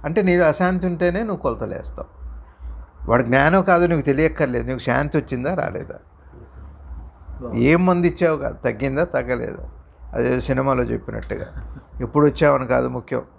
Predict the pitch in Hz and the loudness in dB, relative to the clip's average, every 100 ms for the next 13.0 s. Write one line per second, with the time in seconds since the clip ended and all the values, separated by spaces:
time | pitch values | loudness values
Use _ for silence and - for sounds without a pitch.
0 | 139 131 131 127 127 135 135 123 120 120 | -4 -2 0 0 0 2 2 2 0 -2
1 | 127 127 185 170 - - 147 123 135 156 | -4 -2 0 0 0 -4 -4 -4 -4 -4
2 | 196 185 214 - - - - - - - | -4 -6 -8 -10 -12 -12 -12 -14 -16 -18
3 | - 110 - 185 185 175 180 180 180 196 | -12 -4 0 2 2 2 0 0 -2 -6
4 | - - - - 117 123 190 196 120 - | -16 -20 -20 -16 -6 0 0 0 -4 -12
5 | _ - - - - - - - - 117 | _ -20 -20 -20 -14 -14 -14 -14 -4 2
6 | 139 185 165 127 113 117 135 - 131 113 | 4 4 4 2 -2 -2 -4 -4 -4 -4
7 | 113 110 110 113 92 - - - 190 - | -4 -6 -6 -8 -8 -10 -10 -8 -10 -12
8 | - - - - - 127 135 160 156 139 | -18 -20 -20 -20 -12 -2 2 4 2 2
9 | 151 147 143 139 135 - 127 127 - - | 2 2 0 0 -4 -2 -2 -4 -6 2
10 | 127 127 120 120 - - - - - - | 4 4 2 2 0 -6 -6 -10 -12 -14
11 | - - - - - 185 196 139 139 185 | -16 -20 -20 -20 -4 0 2 4 4 4
12 | 202 180 147 143 151 131 123 - 113 | 4 2 2 0 -2 -2 -2 -6 -8